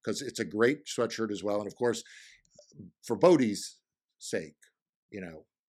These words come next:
Bodhi just likes dog toys 'cause he's a dog. Um, he's not just a dog, but you know what I'm saying. Anyway, so for him, he likes the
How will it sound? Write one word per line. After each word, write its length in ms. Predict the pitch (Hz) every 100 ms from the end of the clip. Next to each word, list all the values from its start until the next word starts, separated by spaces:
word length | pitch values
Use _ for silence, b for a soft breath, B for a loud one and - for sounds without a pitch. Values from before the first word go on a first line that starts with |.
| _
Bodhi 320 | 113 117 117 101
just 300 | 113 98 -
likes 260 | 101 87 -
dog 280 | 107 92 73
toys 260 | - - -
'cause 240 | - - _ - -
he's 160 | 98
a 40 | 95
dog. 300 | 90 85 - _ _ _ _ _ _ _
Um, 280 | 98 87 78 _ _
he's 120 | 110
not 200 | 123 90
just 200 | 98 -
a 40 | -
dog, 200 | - -
but 120 | - - -
you 80 | 98
know 60 |
what 80 | 85
I'm 80 | -
saying. 220 | - - _ -
Anyway, 260 | 123 104 -
so 260 | 117 107 _ -
for 140 | 117
him, 540 | 107 175 170 120 113 b b b b
he 220 | - 151
likes 540 | 139 123 113 - - 127
the 420 | 104 101 95 87